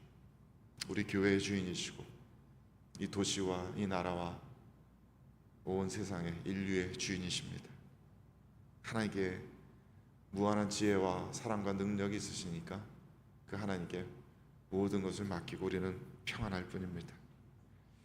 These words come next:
그저 그 주님을 믿고 신뢰하며 오늘 우리들에게 주어진 하-, 삶을 하루하루 살아갈 뿐입니다. 주님께 대한 그 신뢰 때문에 우리들의 마음이 늘 평안할 수 있게 되기를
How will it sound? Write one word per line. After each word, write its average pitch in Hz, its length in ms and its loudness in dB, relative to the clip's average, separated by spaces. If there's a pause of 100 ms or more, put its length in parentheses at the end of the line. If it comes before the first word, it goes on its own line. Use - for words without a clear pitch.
(260)
그저 90 340 -2
그 98 80 -2
주님을 92 400 2
믿고 90 580 -2 (100)
신뢰하며 95 720 0 (880)
오늘 90 300 -2 (140)
우리들에게 90 380 2
주어진 90 400 -2
하-, 98 180 -4
삶을 87 440 -4
하루하루 92 280 -6
살아갈 90 360 -6
뿐입니다. 87 500 -6 (960)
주님께 90 360 -2
대한 87 360 0
그 104 100 -6
신뢰 110 380 2
때문에 90 380 -2 (760)
우리들의 90 320 0
마음이 85 300 -2
늘 90 520 0
평안할 104 360 -2
수 - 100 -6
있게 92 140 -2
되기를 82 340 -4